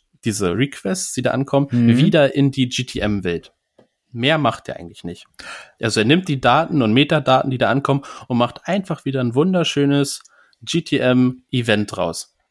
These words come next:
Speaker 1: Das ist alles.
Speaker 2: Ah, also das ist jetzt der Unterschied. Also früher im klassischen browserseitigen G T M hatte ich einfach ein JavaScript und es hat einen Container geladen und da waren dann einfach alle Skripte drin. Und jetzt ist es so,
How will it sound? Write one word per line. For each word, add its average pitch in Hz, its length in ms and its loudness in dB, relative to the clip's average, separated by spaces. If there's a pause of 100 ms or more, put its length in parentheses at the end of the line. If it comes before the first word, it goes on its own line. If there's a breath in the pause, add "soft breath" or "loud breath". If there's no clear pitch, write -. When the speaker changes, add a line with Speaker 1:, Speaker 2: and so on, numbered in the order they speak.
(680 loud breath)
Speaker 1:
Das 147 160 0
ist 143 100 -2
alles. - 380 -4 (160)
Speaker 2:
Ah, 151 300 2
also 143 260 -4
das 180 140 -6
ist - 40 -4
jetzt 190 180 -6
der 160 100 -6
Unterschied. 117 420 -10
Also 113 240 -8
früher 214 640 0 (200)
im 127 180 -2
klassischen 220 800 0
browserseitigen 175 680 2
G 165 120 -10
T - 140 -10
M 160 440 -6
hatte 123 160 0
ich 131 80 -2
einfach 117 160 -6
ein 110 60 -4
JavaScript 117 520 -2
und 123 60 -4
es 120 100 -4
hat 117 80 -4
einen 131 80 -2
Container 185 380 0
geladen 185 520 0 (680 soft breath)
und 143 400 0 (180)
da 139 160 2
waren 143 120 4
dann 135 100 0
einfach 120 240 -8
alle 104 140 -8
Skripte - 340 -10
drin. - 240 -14
Und 101 160 -12
jetzt 190 320 2
ist 110 120 -4
es - 120 -4
so, 202 280 -4